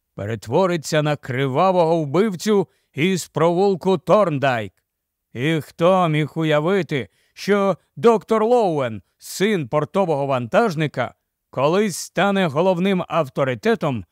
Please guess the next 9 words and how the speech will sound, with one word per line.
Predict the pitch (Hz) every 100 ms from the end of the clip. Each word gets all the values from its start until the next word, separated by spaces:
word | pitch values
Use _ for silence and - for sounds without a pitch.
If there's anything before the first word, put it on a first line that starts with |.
| _ _
щодо | - - 202 185 202
застосування | 151 180 - 170 156 160 143 160 165 156
тортур? | - 160 143 170 151 95 _ _ _ _ _ _ -
Наполегливість | 110 127 - 123 127 175 180 151 156 143 -
і | 151
благочестя | 139 139 131 - 170 214 - 214 156 - _ _ -
дозволили | 254 175 147 233 214 185 170
цим | - 208 185
чоловікам | - 151 143 139 214 214